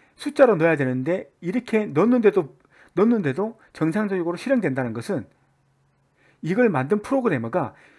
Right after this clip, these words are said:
입력되는 이 값이 숫자일 수도 있고 문자일 수도 있다, 있고 이런 것들 다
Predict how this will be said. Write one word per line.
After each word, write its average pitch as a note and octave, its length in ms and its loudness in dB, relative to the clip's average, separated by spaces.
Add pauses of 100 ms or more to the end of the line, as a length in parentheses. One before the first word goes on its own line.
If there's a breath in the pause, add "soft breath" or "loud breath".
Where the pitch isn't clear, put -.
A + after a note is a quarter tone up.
(380 soft breath)
입력되는 F#3+ 580 0
이 G#3 160 -4
값이 G#3+ 500 -6
숫자일 C#4+ 380 0
수도 - 180 -6
있고 E3 280 -2
문자일 D3 360 2
수도 - 200 -10
있다, C3+ 380 -6
있고 F3 340 -4
이런 F#3+ 180 -2
것들 F3 260 -4
다 F3 260 -4